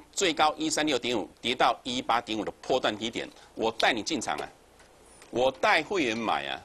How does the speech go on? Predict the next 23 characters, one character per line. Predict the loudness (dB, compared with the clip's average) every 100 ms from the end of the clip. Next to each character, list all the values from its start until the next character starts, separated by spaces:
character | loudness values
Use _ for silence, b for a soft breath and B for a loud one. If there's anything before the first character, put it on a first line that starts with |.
| -10
昨 | -2 0
天 | 0 -2
十 | -2 0
二 | 0
点 | 0
十 | -4 -4
五 | -4
分 | -4
的 |
T | -4 -6
P | -6 -4
K， | -4 -6 -8 B B B B -4
股 | -2
价 | 2 2 2
已 | 0
经 | 0
来 | 2
到 | 2
G | 2 -4 -2
D | -2 2
R | 2 0 -12 _ _ -4
定 | -2 0
价 | 2 0